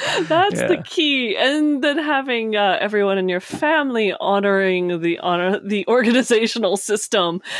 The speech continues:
Speaker 1: and not just going in there and taking something out and not telling anyone and not crossing it off the list, and you'll never see it again. Ever.
Speaker 2: Yeah.
Speaker 1: <laughs>
Speaker 2: Yeah, but other than that, uh, I don't know. I mean, it's, it's, I don't know if there's much else to say, to be honest.
Speaker 1: No.
Speaker 2: I'm, I'm just tackling the things on the to-do list. Uh, earlier today, I was, uh,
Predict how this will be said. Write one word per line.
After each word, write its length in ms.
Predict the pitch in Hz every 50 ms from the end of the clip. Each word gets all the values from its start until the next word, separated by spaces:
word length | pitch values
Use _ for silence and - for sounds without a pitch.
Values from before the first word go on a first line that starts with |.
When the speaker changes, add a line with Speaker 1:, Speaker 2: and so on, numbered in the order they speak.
| - - -
Speaker 1:
and 80 | - 285
not 140 | 339 415 415
just 180 | 415 427 381 -
going 220 | - 269 277 262 254
in 100 | 262 247
there 160 | 220 214 202 196
and 80 | 220
taking 220 | 240 240 233 226 233
something 240 | - 214 208 196
out 180 | 170 170 - -
and 100 | 190 190
not 200 | 180 165 - -
telling 340 | - - - 285 277 262 277
anyone 360 | 262 254 254 240 240 240 233
and 100 | 220 165
not 140 | 131 - -
crossing 300 | - 170 - - - -
it 40 | 165
off 140 | 160 -
the 60 | - -
list, 460 | 208 294 269 240 262 233 - - -
and 180 | 175 165 160 160
you'll 140 | 160 156 156
never 220 | 156 151 - 151
see 180 | - - - -
it 100 | - -
again. 260 | - - - - - _ _ _ _ _ _ _ _ -
Ever. 280 | - 180 170 160 165 - - 131
Speaker 2:
Yeah. 340 | 131 127 120 123 120 120 -
Speaker 1:
<laughs> 60 | 254 247 240 233 233 240 - 240 247 240 _ _ - - 349 320 - - - - - - - - - -
Speaker 2:
Yeah, 240 | 254 233 226 220 196 -
but 120 | 190 190
other 200 | 240 269 262 254
than 100 | 233 208
that, 180 | 190 196 202 202
uh, 200 | 208 190 185 175 147
I 100 | 190 196
don't 140 | 196 185
know. 220 | 180 180 180 185 190
I 160 | 180 175 170
mean, 200 | 175 175 170 175
it's, 280 | 175 170 - - - -
it's, 800 | 165 151 - - - - - - - - - - - - - -
I 80 | - 151
don't 120 | 156 160
know 80 | 156 151
if 100 | 143 147
there's 200 | 151 139 131 -
much 200 | 135 139 135 -
else 200 | 143 131 127 -
to 100 | - 131
say, 240 | 117 - 127 131 143
to 140 | 143 - 160
be 100 | 160 170
honest. 260 | 160 160 165 - 277 185
Speaker 1:
No. 60 | 165
Speaker 2:
I'm, 100 | 160 156
I'm 100 | 175 170
just 240 | 160 180 165 - -
tackling 380 | - 170 165 - - 170 160 151
the 100 | 151 147
things 320 | - - 139 143 151 143
on 120 | 160 143 135
the 100 | 139 131
to-do 340 | 135 - 131 131 139 127 135
list. 300 | 139 135 139 139 - -
Uh, 300 | 139 131 131 131 131 135
earlier 220 | 139 147 160 165 156
today, 380 | - - 151 151 151 147 151
I 160 | 151 143 131 131
was, 280 | 135 139 131 123 -
uh, 240 | 139 127 127 127